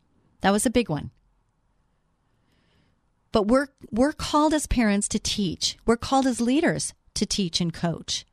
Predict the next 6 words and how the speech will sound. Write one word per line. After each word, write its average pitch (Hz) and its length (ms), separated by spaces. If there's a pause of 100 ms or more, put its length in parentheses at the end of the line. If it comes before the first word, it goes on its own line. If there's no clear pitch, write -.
(360)
and 190 180
mentor. - 520 (3000)
Each 240 300
one 208 180
of 202 120
us - 460